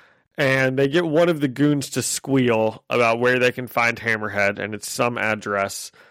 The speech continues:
And then we cut to Peter, who's holding a piece of paper with the same address on it. And for a second, I was like, "How'd Peter get that?" But then it, it's 'cause Kingpin gave him the address.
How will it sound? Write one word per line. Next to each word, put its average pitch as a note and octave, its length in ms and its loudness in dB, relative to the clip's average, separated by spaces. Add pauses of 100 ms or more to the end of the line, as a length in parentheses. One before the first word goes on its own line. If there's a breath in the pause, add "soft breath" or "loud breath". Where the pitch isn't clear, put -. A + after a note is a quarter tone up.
(220 soft breath)
And B2+ 140 -2
then C#3+ 140 2
we C#3+ 120 2
cut E3 300 -2
to D#3 120 -2
Peter, A#2+ 460 0
who's A2 240 -4
holding C3 320 2
a A#2+ 60 0
piece D3+ 300 -4
of D#3 80 -2
paper B2+ 440 0
with B2 180 -4
the A#2+ 80 -8
same A#2+ 460 0
address G2+ 480 -2
on G2 180 -6
it. F#2+ 140 -6 (600 loud breath)
And C3+ 540 2 (320)
for F3+ 160 2
a D3+ 80 4
second, G#3 420 2
I E3+ 120 6
was D#3 100 4
like, D3+ 160 4
"How'd A#3+ 220 -4
Peter F3 200 -2
get D3+ 200 -2
that?" A2 160 0
But C3 100 0
then D3 200 0 (120)
it, C#3 220 0
it's C3 120 -6
'cause - 200 -2
Kingpin A#2+ 520 -4
gave G#2 280 -2
him G2+ 160 -8
the G2 140 -2
address. - 680 -6